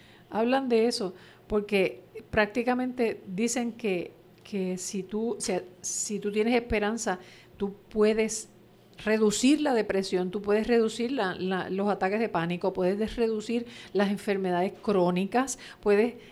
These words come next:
reducir el riesgo a padecer de cáncer, aún te conduce a una vida más larga y más feliz. A la gente entiende que eso es así, aún humanamente hablando.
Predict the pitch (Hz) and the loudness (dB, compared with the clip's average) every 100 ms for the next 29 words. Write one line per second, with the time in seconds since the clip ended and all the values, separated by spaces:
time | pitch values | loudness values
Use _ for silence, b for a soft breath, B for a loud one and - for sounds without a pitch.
0 | - 226 214 208 214 226 202 190 262 262 | -4 0 0 2 4 4 4 4 4 2
1 | 240 196 190 190 185 208 208 170 190 196 | 0 0 -2 -4 -4 -4 -6 -6 -6 -6
2 | 240 247 190 190 208 311 359 B B B | -6 -6 -6 -2 -2 -2 -6 B B B
3 | B - - - 208 190 190 208 339 349 | B -20 -8 -4 0 0 0 2 2 2
4 | 269 254 247 277 302 285 262 262 294 302 | -2 -2 0 0 2 2 2 2 2 0
5 | 302 320 277 294 - - - - _ - | 0 0 2 0 -4 -12 -18 -20 _ -20
6 | - - - - - - 196 202 214 202 | -20 -20 -20 -20 -16 -4 2 4 4 4
7 | 214 302 403 427 294 277 294 381 381 277 | 4 4 2 0 -2 0 0 0 0 0
8 | 240 285 294 311 - 320 269 254 294 277 | 0 0 -2 -2 -2 -2 0 0 0 -2
9 | 226 233 254 262 240 190 151 139 - | 0 0 -2 -4 -4 -6 -6 -12 -16